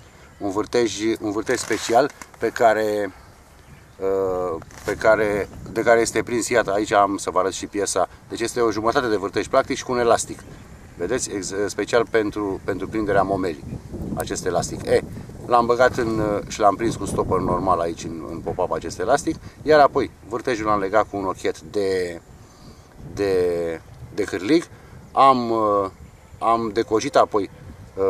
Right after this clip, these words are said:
partea, partea, pentru că vă folosesc aici un fir cămășuit,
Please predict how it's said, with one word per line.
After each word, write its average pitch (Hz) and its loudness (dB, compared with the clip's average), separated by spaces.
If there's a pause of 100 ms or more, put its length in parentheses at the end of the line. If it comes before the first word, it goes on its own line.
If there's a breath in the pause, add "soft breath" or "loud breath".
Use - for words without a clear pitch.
partea, 95 6 (440)
partea, 98 4 (500)
pentru 92 -4
că 95 -6
vă 92 -2
folosesc 95 -2
aici 95 2
un 92 -6
fir 95 -6
cămășuit, 90 -6